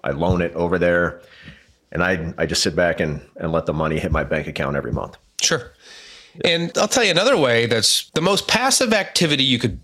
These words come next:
Speaker 2: possibly participate in is paying adequate premium throughout your lifetime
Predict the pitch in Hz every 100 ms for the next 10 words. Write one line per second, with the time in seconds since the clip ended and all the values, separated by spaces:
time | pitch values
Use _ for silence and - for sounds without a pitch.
0 | _ - 170 170 - 160 160 143 - 127
1 | - 127 - 107 98 87 80 78 - -
2 | - - - 127 107 95 87 - - -
3 | _ _ - - 175 202 208 202 143 151
4 | 151 160 160 - 120 110 107 110 117 -
5 | - 117 113 123 135 123 107 - 104 95
6 | 92 92